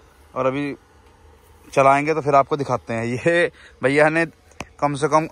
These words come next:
आधा घंटा हो गया धार के चक्कर में, ये धार लाने के चक्कर में,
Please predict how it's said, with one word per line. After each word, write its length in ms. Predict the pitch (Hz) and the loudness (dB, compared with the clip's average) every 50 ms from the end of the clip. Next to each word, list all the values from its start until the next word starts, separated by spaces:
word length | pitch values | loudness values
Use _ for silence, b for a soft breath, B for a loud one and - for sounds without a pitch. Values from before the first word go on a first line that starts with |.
| _ - | _ 4
आधा 200 | 147 156 156 160 | 4 4 4 4
घंटा 260 | 151 156 156 151 160 156 | 2 0 2 4 4 6
हो 140 | 147 143 | 6 6
गया 180 | 135 139 160 170 | 4 2 0 0
धार 320 | 160 143 127 143 143 151 147 | 0 -2 2 2 2 2 2
के 100 | 147 151 | -2 -6
चक्कर 300 | - 151 139 - 151 147 | -8 -8 -6 -4 -6 -4
में, 120 | 147 151 151 | -4 -4 -4
ये 60 | 160 147 | -2 -2
धार 200 | 139 139 143 143 | 0 0 0 0
लाने 240 | 143 143 139 147 147 | 0 0 -2 -2 -4
के 60 | 147 | -6
चक्कर 340 | 135 143 - - - 160 156 | -6 -8 -8 -4 -2 -2 -2
में, 200 | 151 180 185 185 | 0 -2 -4 -4